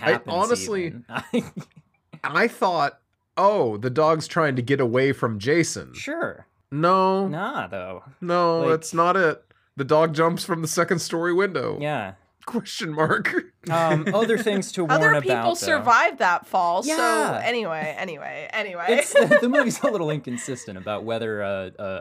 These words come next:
Speaker 2: a second story window is a survivable fall, but <laughs>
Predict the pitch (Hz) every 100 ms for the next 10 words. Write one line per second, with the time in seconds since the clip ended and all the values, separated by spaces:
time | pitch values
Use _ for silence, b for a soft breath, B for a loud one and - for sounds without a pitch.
0 | 98 - 120 117 - - 117 104 95 107
1 | 104 98 98 95 92 - 101 123 107 107
2 | 110 107 92 98 - 113 110 92 92 104
3 | 98 - b b b b 180 - 214 -
4 | 196 - - _ _ _ 127 151